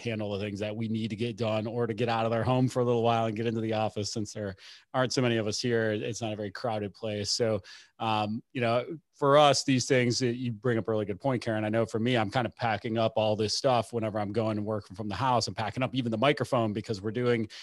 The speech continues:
you know, so many Zoom meetings and all these different things that, uh, it's kind of a pain. I've basically gotta bring, like, a whole new,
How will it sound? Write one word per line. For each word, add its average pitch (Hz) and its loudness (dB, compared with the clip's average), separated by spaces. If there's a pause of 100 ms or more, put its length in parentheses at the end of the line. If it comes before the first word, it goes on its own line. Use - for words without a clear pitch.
(200)
you 131 4
know, 117 6
so 151 6
many 135 6
Zoom 139 6
meetings 123 4
and 120 2
all 120 2
these 120 2
different 113 2
things 127 4
that, 117 2
uh, 110 2
it's 117 -4
kind 127 2
of 107 -2
a 104 0
pain. 117 0
I've 98 -4
basically 107 -2
gotta 104 -4 (140)
bring, 110 -4
like, 104 -6
a - -8
whole 113 -2
new, 104 -2